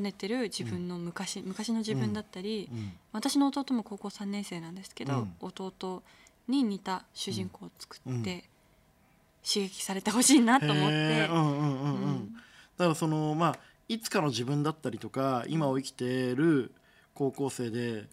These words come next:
Speaker 2: こう何か自分の人生に悩んでるというか、まだ人生も見えてない時期ですよね。
Speaker 1: そうなんです。
Speaker 2: その人たちのなんか人生の補助線になればいいなみたいな、そういうイメージなんですかね。
Speaker 1: うーん、
Speaker 2: うん。
Speaker 1: でもなんだ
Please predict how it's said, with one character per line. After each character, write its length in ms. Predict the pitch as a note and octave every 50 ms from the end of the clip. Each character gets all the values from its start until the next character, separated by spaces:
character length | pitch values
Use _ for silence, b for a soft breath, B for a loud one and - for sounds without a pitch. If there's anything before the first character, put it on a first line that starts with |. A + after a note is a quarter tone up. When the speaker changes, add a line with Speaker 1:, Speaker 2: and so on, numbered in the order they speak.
| _
Speaker 2:
こ 200 | - - C3 B2+
う 40 | B2+
何 240 | C3+ D3 D3+ D3+ C#3+
か 340 | - C3 B2 A2+ A2 G2+ -
自 140 | - - B2+
分 140 | B2 B2+ C#3
の 60 | C3+
人 180 | A#2+ B2+ D3 C#3+
生 100 | - C3
に 100 | A#2 A2+
悩 180 | A#2 A#2+ B2+
ん 60 | B2+ A#2+
で 80 | A2+
る 80 | G#2+ G#2
と 100 | - A2
い 40 | G#2
う 20 |
か、 140 | - - A2
ま 120 | B2+ D#3+
だ 80 | C#3 C3
人 200 | A#2 D#3+ A#3+ D4+
生 100 | - G#3+
も 120 | D3+ C3 A#2+
見 140 | C#3+ F#3+
え 80 | B3 B3+
て 100 | B3+ E3
な 120 | E3 A3
い 40 | G#3+
時 120 | D#3 D3 -
期 80 | -
で 60 | A2
す 100 | A2 -
よ 80 | G#2+ G#2
ね。 120 | A2+ C3+
Speaker 1:
そ 100 | D#3+ A3+
う 40 | A3
な 80 | G#3 G3
ん 100 | F#3+ F#3+
で 60 | G3
す。 100 | F#3+ -
Speaker 2:
そ 100 | - G3
の 60 | G#3 A#3
人 120 | A3 A#3+
た 80 | F3 -
ち 80 | F3
の 100 | F3 F3+
な 100 | E3+ D#3+
ん 20 | D#3
か 100 | - C3
人 180 | A2 C#3+ D3+
生 140 | C#3+ - C3+
の 60 | A#2+
補 140 | G#2 - C3
助 100 | A#2+ C#3+
線 160 | - - D3+ D3+
に 60 | D3+
な 100 | D#3 E3
れ 80 | D3+
ば 120 | C3 A2 G#2
い 60 | G#2+
い 40 | G#2+
な 120 | G#2 G2
み 120 | G2 G2+ G2
た 120 | - G2+
い 60 | F#2+
な、 160 | F#2+ F#2+ F#2+ B B B B _
そ 140 | - - D#3
う 40 |
い 40 | D#3
う 20 | D#3
イ 20 |
メ 60 | E3
ー 40 | D3+
ジ 100 | B2 A2+
な 60 | G#2+
ん 60 | F#2+
で 60 | F#2 F2
す 80 | -
か 80 | - F#2+
ね。 300 | F2+ F#2 F#2+ G2+ G#2 G#2 G#2 b b b b b _
Speaker 1:
う 40 | -
ー 20 | G3
ん、 40 |
Speaker 2:
う 20 | G3
ん。 1080 | G3+ G#3 G#3 G#3 G#3+ G#3+ G#3+ G#3 G#3 G#3 G3+ G3+ G3+ G3 G3 G3 G3 G3 G3 G3 G3
Speaker 1:
で 120 | G#3 C4 E4
も 180 | F4+ F4+ F4+
な 0 |
ん 120 | E4 D#4 D#4
だ 60 | D#4+